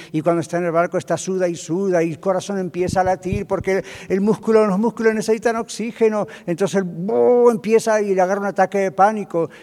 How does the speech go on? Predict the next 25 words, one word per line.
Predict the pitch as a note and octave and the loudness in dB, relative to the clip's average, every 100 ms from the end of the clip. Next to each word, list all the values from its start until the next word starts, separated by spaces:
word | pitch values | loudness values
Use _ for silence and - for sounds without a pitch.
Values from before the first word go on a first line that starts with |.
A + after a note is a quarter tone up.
| - | -8
Y | G#3 G#3+ | -4 -2
después | G#3+ B3+ | 0 0
usted | D4 D4 C4 | 0 -2 -2
llega | B3 A#3+ A#3 | 2 0 0
tranquilamente | G3+ G3 A3+ B3 A#3 A3+ A3 G#3+ | -2 -4 -4 0 0 0 -2 -2
donde | G3 | -2
el | F3+ | 0
barco | F#3+ G3 F#3+ | 0 0 0
llegó | F3 E3+ G3 | 0 0 0
y | |
no | F#3+ F3+ | 0 0
pasó | D#3+ C#3+ E3+ | 0 0 2
absolutamente | D#3 - D3+ C3 C#3+ F#3 A#3 - B3 A3+ D#3 F3 F3+ F3+ F3 | 0 0 -2 -2 0 -2 -4 -2 0 0 -2 -4 -6 -6 -4
nada | D#3+ E3 F3 F#3 | -2 0 0 2
de | D#3 C#3 | 0 -2
toda | E3 E3 | 0 2
la | D#3 D3 | 0 -2
película | C3 C3+ D3 E3+ E3+ D#3+ | -6 -6 -6 -4 -4 -4
que | C#3 | -6
usted | C3 D#3+ D3+ | -10 -8 -8
se | D3+ C#3 | -6 -6
hizo | D3+ D3+ E3+ | -6 -8 -6
gastando | C3+ - D3+ D3+ | -6 -8 -8 -8
sus | D3 C3+ | -8 -8
neuronas | B2+ A#2+ C#3 D#3+ F3 F3+ - - | -8 -6 -4 -4 -6 -8 -12 -20